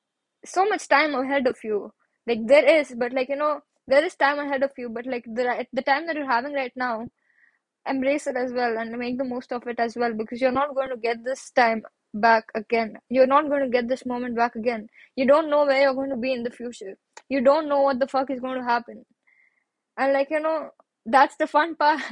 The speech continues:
That's the fucking fun part, you know. So, yeah, that's it.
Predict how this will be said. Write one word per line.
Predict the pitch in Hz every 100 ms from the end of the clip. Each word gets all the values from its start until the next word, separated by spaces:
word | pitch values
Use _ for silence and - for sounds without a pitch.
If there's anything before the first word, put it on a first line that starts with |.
| 247 _ _ _ _ _
That's | 269 330 392 -
the | 349 -
fucking | 330 359 311 277
fun | 277 285 285
part, | 269 269
you | 269
know. | 220 220 220 _ _ _
So, | - 277
yeah, | 269 277 247 - - _ _ _ _
that's | 262 269 -
it. | 294 -